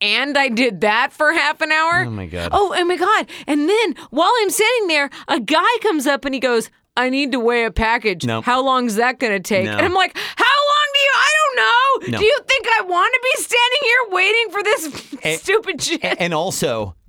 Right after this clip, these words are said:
Speaker 2: go away.
Speaker 1: Also, get six
Speaker 2: Social
Speaker 1: feet back from
Speaker 2: distancing.
Speaker 1: me.
Speaker 2: Exactly.
Speaker 1: What
Speaker 2: At
Speaker 1: are
Speaker 2: all
Speaker 1: you
Speaker 2: times.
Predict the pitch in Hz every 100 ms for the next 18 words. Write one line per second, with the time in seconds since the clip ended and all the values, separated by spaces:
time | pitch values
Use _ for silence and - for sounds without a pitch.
0 | 139 143 151 170 147 117 113 98 - -
1 | - 453 - 403 359 415 381 226 453 494
2 | - 523 415 427 494 160 403 453 - 415
3 | 339 320 349 392 131 139 120 98 80 359
4 | 494 508 605 -